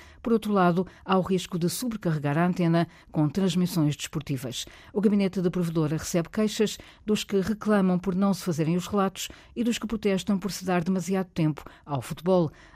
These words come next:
Há uma reflexão e uma ponderação a serem feitas que passam também pela existência de canais alternativos fora do F M.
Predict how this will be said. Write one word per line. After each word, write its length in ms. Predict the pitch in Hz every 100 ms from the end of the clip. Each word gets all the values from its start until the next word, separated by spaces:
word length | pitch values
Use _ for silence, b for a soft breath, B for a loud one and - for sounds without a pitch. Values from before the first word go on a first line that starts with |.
| -
Há 100 | 160
uma 160 | 160
reflexão 640 | 156 - 156 - 190 220 262
e 120 | 220
uma 120 | 214
ponderação 560 | 208 240 208 190 214 185
a 60 | 170
serem 220 | 165 175
feitas 440 | - 190 196 180 B B B
que 60 | 180
passam 340 | 214 190 196
também 380 | 175 175 180 185
pela 160 | 175 175
existência 500 | - - 175 165 156
de 80 |
canais 420 | 165 190 180 175 160
alternativos 760 | 151 165 185 175 160 170 - B B B
fora 400 | - 175 143 135
do 120 | 147
F 240 | 151 -
M. 200 | 180 151